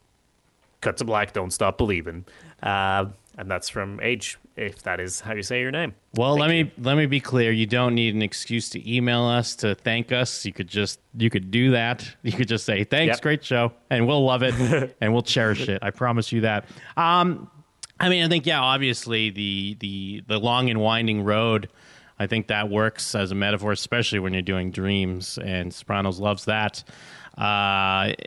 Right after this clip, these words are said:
Speaker 2: the, the Adriana and Tony avoiding the deer and all that, I, I think that's a little bit spaced out from the death, but you're right, it does plant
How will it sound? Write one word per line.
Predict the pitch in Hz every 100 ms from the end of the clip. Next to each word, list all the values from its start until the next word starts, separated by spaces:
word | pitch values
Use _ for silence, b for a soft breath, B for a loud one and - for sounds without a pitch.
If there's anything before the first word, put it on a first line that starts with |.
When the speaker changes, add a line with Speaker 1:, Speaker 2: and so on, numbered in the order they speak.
| 50 52
Speaker 2:
the, | 101 123 139 151 151 147 143 135 B B B B B B B B B
the | - 139 139 139 135 131 80 110
Adriana | - 147 165 180 185 180
and | 156 131
Tony | - 156 160 160 151 151 147 147 139 - b b b b b b b _
avoiding | - 113 123 135 131
the | 120
deer | 101 - 123 131 120 110 104
and | 104
all | 104 101
that, | 98 101 98 95 92 -
I, | 76 95 67
I | 110
think | 131 117
that's | 120 -
a |
little | 127 127
bit | 117
spaced | - - 123 117 - -
out | 117 110
from | - 117
the | 107
death, | 90 113 123 131 -
but | 120
you're | 117 117
right, | 135 135
it | 113 107
does | 123 117
plant | - - 123 117